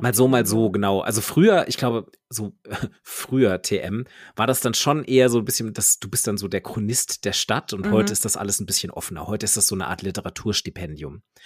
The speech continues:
Speaker 1: Auf jeden Fall, hier in Tübingen, äh, ist diese Stadtschreiberwohnung die Friedhofswohnung. Also die ist auf dem alten Friedhof. Und, ähm, ich wohne da in der Nähe und, und bin, lauf da immer dran vorbei und habe mich tatsächlich immer gefragt, das,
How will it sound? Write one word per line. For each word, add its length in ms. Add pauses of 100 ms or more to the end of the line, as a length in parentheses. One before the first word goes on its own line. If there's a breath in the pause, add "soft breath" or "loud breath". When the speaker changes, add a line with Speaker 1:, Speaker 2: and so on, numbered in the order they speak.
(500 loud breath)
Speaker 1:
Auf 160
jeden 160
Fall, 400
hier 240
in 80
Tübingen, 580 (200)
äh, 420 (200)
ist 440
diese 200
Stadtschreiberwohnung 1000 (460)
die 60
Friedhofswohnung. 920 (220)
Also 200
die 100
ist 180
auf 240
dem 160
alten 320
Friedhof. 720 (840 soft breath)
Und, 320
ähm, 200
ich 180
wohne 180
da 120
in 100
der 120
Nähe 320 (160)
und, 180
und 260
bin, 140
lauf 240
da 120
immer 160
dran 180
vorbei 480
und 220
habe 200
mich 180
tatsächlich 420
immer 140
gefragt, 360
das, 120